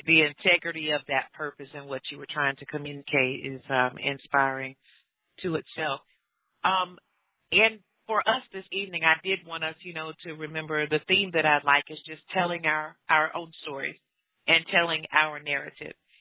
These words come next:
And if you can, before we go into how long you've been writing and things of that nature and the things you try out first, why is it important for us, in your opinion, to tell our own story, um, as African Americans, as Muslims, and as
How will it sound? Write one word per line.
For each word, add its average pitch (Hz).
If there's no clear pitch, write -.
And 170
if 175
you 220
can, 202
before 185
we 190
go 180
into 175
how 160
long 151
you've 160
been 147
writing 143
and 139
things 156
of 143
that 143
nature 147
and 143
the 143
things 156
you 151
try 151
out 139
first, 147
why 196
is 214
it 202
important 180
for -
us, 165
in 160
your 170
opinion, 151
to 170
tell 156
our 147
own 151
story, 147
um, 156
as 156
African 165
Americans, 160
as 165
Muslims, 156
and 170
as 156